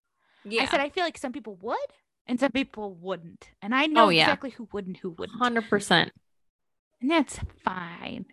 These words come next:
Speaker 2: It's fine. My dad always said that if he, like, ever won the lottery, like, he would do it all, like, anonymous so that, like, the random people wouldn't ask him for
Speaker 1: Oh,
Speaker 2: money.
Speaker 1: yeah.
Speaker 2: I was like,
Speaker 1: Oh,
Speaker 2: "That
Speaker 1: yeah.
Speaker 2: sounds all right,
Speaker 1: A
Speaker 2: man."
Speaker 1: hundred percent. That's like the guy that just won. He's a billionaire now 'cause he won,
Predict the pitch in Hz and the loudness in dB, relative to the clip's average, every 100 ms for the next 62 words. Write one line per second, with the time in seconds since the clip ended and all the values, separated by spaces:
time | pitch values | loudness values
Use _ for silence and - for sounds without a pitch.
0 | _ 302 311 - - 403 269 - - _ | _ -6 -6 -10 -12 -6 -6 -6 -12 _
1 | - - _ _ _ - - - - - | -20 -20 _ _ _ -20 -20 -20 -20 -20
2 | - - 233 247 202 202 214 196 202 214 | -16 6 8 8 6 4 2 0 0 -2
3 | 208 226 196 190 - - 190 - 226 202 | -4 -2 -2 -4 -10 -10 -12 -6 -4 -2
4 | 196 - 208 214 202 190 202 185 175 185 | -4 -4 -2 -2 -2 -4 -4 -2 -2 -2
5 | 196 160 156 - 233 208 208 208 175 147 | -2 -4 -8 -8 -6 -4 -6 -6 -4 2
6 | 185 190 196 196 - 220 208 175 170 190 | 4 4 2 0 -2 2 4 4 0 -2
7 | 180 - - 208 131 190 202 - 185 202 | -8 -4 2 2 2 -2 -4 -2 0 2
8 | 196 196 185 - 202 175 185 175 196 - | 2 0 -4 -6 -4 -2 -2 -2 -2 -2
9 | - - - 196 196 170 160 202 180 - | -4 -8 -6 -4 -4 -2 4 6 6 4
10 | 208 - - - - - 196 80 185 - | 2 -4 -10 -6 -2 4 6 8 4 -2
11 | 196 78 80 82 - 202 208 202 208 196 | -6 -4 -4 -4 0 2 4 2 4 4
12 | 170 196 202 220 220 190 190 185 180 180 | 8 8 8 6 6 6 6 4 2 0
13 | 175 190 170 175 175 165 - 190 196 170 | 2 2 2 2 0 0 2 4 4 2
14 | 160 151 151 151 175 180 175 165 165 170 | 2 0 0 0 2 0 0 0 -2 -4
15 | - | -8